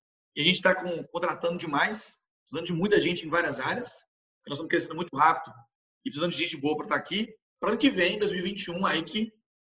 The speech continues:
vai ser o, o estouro do foguete, na minha opinião, que é quando a gente vai ter uma, uma escola de três mil pessoas ensinando, três mil pessoas do Brasil, América Latina, não sei, programação.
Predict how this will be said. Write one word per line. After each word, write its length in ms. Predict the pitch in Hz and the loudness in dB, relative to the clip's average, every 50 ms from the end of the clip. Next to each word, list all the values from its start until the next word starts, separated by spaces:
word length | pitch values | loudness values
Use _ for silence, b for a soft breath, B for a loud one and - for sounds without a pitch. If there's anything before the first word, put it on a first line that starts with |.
| _ _ _ _ - | _ _ _ _ 4
vai 140 | 160 170 | 6 6
ser 200 | 160 - - 190 | 6 6 6 8
o, 180 | 190 175 143 123 | 8 8 8 6
o 280 | - - - - - _ _ _ _ _ _ _ _ _ _ _ _ _ - | 2 -4 -16 -20 -20 _ _ _ _ _ _ _ _ _ _ _ _ _ -4
estouro 360 | - - - - 202 196 196 | 0 0 2 6 8 8 10
do 80 | 190 208 | 8 6
foguete, 400 | 208 - 175 139 147 165 175 180 | 2 2 2 4 6 6 6 4
na 80 | 175 165 | 2 0
minha 140 | 160 165 | -2 -2
opinião, 380 | 165 175 165 151 147 151 165 185 | -2 -2 -2 0 2 2 2 2
que 100 | - 208 | 0 -4
é 20 | |
quando 140 | 202 196 196 | -4 -2 -2
a 40 | 196 | -2
gente 100 | 190 185 | 0 0
vai 100 | 196 196 | -2 -2
ter 120 | 190 185 | 0 0
uma, 120 | 180 180 190 | 2 2 2
uma 180 | 196 190 190 - _ _ _ _ - | -2 -2 -4 -8 _ _ _ _ -6
escola 600 | 185 185 - - - 180 160 156 156 160 185 226 - - - - _ _ _ _ - | -6 -4 -4 0 6 6 8 8 6 4 0 -2 -4 -8 -16 -20 _ _ _ _ -18
de 100 | - - | -6 2
três 240 | - 180 196 208 185 | 4 6 6 6 6
mil 140 | 196 190 | 2 2
pessoas 760 | 196 202 196 196 - - 165 156 156 165 180 - - - - - _ _ _ - | 2 2 0 0 0 0 -2 0 0 0 -2 -4 -8 -12 -16 -20 _ _ _ -10
ensinando, 760 | - - - - 190 165 151 147 151 156 160 180 185 - B B B B B _ | -8 -6 -2 -2 0 0 2 2 2 2 0 0 -4 -6 B B B B B _
três 280 | - 160 202 220 233 214 | 2 6 8 8 8 8
mil 120 | 214 208 | 6 4
pessoas 680 | 214 202 185 - - - 160 151 147 147 143 - - - - _ _ _ _ _ - | 4 4 2 2 2 0 -2 -2 -2 -2 -4 -4 -6 -10 -14 _ _ _ _ _ -6
do 60 | 143 143 | 0 6
Brasil, 600 | 156 175 156 147 135 - - 143 180 190 180 160 | 6 8 8 8 4 2 -2 0 2 4 4 4
América 320 | 147 151 156 156 - 160 | 4 4 0 -2 -2 -2
Latina, 320 | 156 139 131 - - 156 156 | -2 -2 -2 -4 -6 -6 -4
não 120 | 160 156 | -4 -4
sei, 480 | 143 - - 151 165 185 220 - - - _ _ _ _ _ _ | -4 -2 0 4 4 4 4 2 -4 -12 _ _ _ _ _ _
programação. 640 | - 175 160 180 196 196 185 - 131 120 117 - | 0 2 4 4 2 2 0 -2 -6 -8 -10 -12